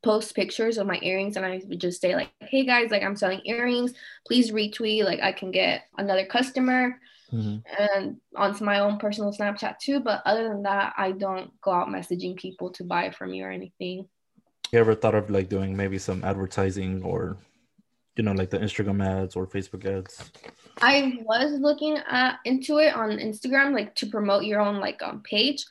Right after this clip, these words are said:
Speaker 2: Mm-hmm.
Speaker 1: And I did see that you, it was, like, twelve dollars for,
Speaker 2: Mm-hmm.
Speaker 1: like, a whole week, but I don't know how I felt about that.
Speaker 2: Yeah, it's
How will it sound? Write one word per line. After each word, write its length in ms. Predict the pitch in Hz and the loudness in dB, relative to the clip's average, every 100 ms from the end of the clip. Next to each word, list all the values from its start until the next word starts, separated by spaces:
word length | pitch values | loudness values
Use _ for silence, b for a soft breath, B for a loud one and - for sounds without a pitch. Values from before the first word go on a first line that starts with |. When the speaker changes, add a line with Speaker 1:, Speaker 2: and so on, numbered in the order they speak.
| b b | b b
Speaker 2:
Mm-hmm. 200 | 113 113 127 | -6 -2 2
Speaker 1:
And 320 | 233 226 208 | 4 4 4
I 120 | 226 | 2
did 280 | 226 262 285 | 2 0 2
see 180 | 294 294 | 2 4
that 180 | 247 202 | 4 2
you, 120 | 202 | -2
it 80 | 214 | -2
was, 120 | 214 | -2
like, 300 | 247 226 - - | 0 0 -2 -10
twelve 600 | - - 196 214 220 220 | -10 0 4 4 0 0
dollars 840 | 202 190 202 247 277 330 330 - - _ _ | 4 6 4 2 2 0 -2 -14 -20 _ _
for, 120 | 226 233 | 0 4
Speaker 2:
Mm-hmm. 60 | |
Speaker 1:
like, 180 | 214 202 | 4 2
a 60 | 208 | 0
whole 300 | 226 220 202 | 0 -2 -2
week, 300 | 208 262 262 - _ _ - | -4 -4 -6 -20 _ _ -2
but 280 | 202 202 - | 2 4 4
I 120 | 214 | 4
don't 100 | 208 | 4
know 80 | 202 | 0
how 140 | 208 196 | -2 -4
I 60 | |
felt 300 | 202 202 202 | -2 -2 -2
about 320 | 208 104 - | -2 -6 -4
that. 280 | - 92 - - _ _ _ _ B B B B B - | -4 -4 -4 -8 _ _ _ _ B B B B B -4
Speaker 2:
Yeah, 560 | 117 117 120 123 123 113 | 4 6 6 6 6 6
it's 560 | 131 135 - - - | 6 4 -2 -10 -12